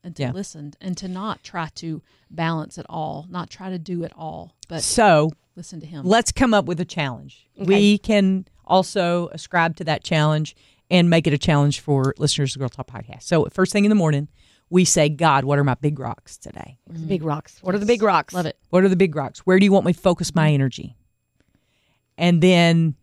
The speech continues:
Speaker 2: <laughs> two minutes after that, you ask him again.
Speaker 3: <laughs> As needed.
Speaker 2: <laughs> That's right.
Speaker 3: Reapply
Speaker 2: Are you
Speaker 3: as
Speaker 2: sure
Speaker 3: needed.
Speaker 2: those are my big rocks? 'Cause, you know.
Speaker 1: And maybe write
Speaker 3: Here's
Speaker 1: them down.
Speaker 3: a nice
Speaker 2: Exactly.
Speaker 3: little rock. It's so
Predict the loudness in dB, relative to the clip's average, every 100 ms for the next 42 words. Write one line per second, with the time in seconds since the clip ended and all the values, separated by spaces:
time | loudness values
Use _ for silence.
0 | _ -18 -16 -16 _ _ _ _ _ _
1 | 0 4 6 4 2 0 2 2 2 2
2 | 2 4 4 4 2 0 2 2 4 2
3 | 2 -2 -2 -2 0 0 0 2 2 2
4 | 2 2 2 2 2 6 6 8 6 6
5 | 6 8 6 4 4 2 2 4 4 0
6 | 0 0 0 -2 -2 2 4 4 0 -4
7 | 2 4 6 4 4 4 6 6 6 4
8 | 4 6 6 6 6 4 2 -8 -6